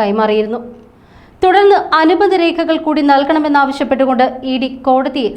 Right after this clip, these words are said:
സമീപിക്കുകയായിരുന്നു. ഇത് കിട്ടാൻ വൈകുമ്പോൾ ഇ ഡിക്ക്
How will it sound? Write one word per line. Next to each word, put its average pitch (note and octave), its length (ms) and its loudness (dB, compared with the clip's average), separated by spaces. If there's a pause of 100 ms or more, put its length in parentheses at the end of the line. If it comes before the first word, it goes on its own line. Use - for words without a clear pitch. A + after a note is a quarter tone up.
സമീപിക്കുകയായിരുന്നു. A3 840 -2 (720)
ഇത് G#3+ 140 -2
കിട്ടാൻ B3+ 380 0
വൈകുമ്പോൾ C4 420 0 (300)
ഇ - 100 -2
ഡിക്ക് D#4+ 200 -2